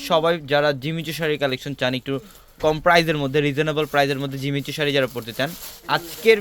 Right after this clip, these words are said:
ভিডিওটার মধ্যে আমরা যে শাড়িগুলো দেখাবো, এগুলোর প্রত্যেকটা শাড়ির প্রাইস হচ্ছে দশ হাজার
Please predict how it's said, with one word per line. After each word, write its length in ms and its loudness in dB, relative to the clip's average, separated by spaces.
ভিডিওটার 400 0
মধ্যে 180 0
আমরা 180 0
যে 120 -2
শাড়িগুলো 420 0
দেখাবো, 280 -4
এগুলোর 260 -4
প্রত্যেকটা 440 -6
শাড়ির 240 -4
প্রাইস 260 0
হচ্ছে 220 -8
দশ 180 2
হাজার 160 -2